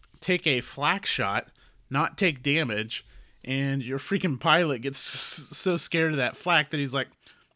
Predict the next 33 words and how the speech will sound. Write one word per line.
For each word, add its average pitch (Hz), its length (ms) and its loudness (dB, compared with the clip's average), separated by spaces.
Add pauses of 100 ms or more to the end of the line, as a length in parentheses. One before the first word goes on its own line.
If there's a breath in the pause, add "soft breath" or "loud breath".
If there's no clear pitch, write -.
(220)
"Oh, 233 120 8
let's 233 180 6
abort." 170 580 4 (600 soft breath)
Even 214 300 2
if 196 180 0
abort 180 500 6
means 160 280 0
flying 160 540 0
through 156 240 -2
the 143 140 2
hex 156 340 2
you 147 100 0
need 165 160 2
to 156 80 0
go 175 300 4
through 139 420 0
to 139 120 -10
go 147 220 2
<laughs> - 20 2
land 135 340 2
your 143 80 0
plane. 123 540 -2
Like, 117 200 -6
the 135 120 0
last 147 420 2
hex. 107 260 -2
It 123 60 -4
was 123 140 -6
so - 560 -6
frustrating. 107 840 -4
I - 60 -12
was 120 100 -10
like, 120 200 -6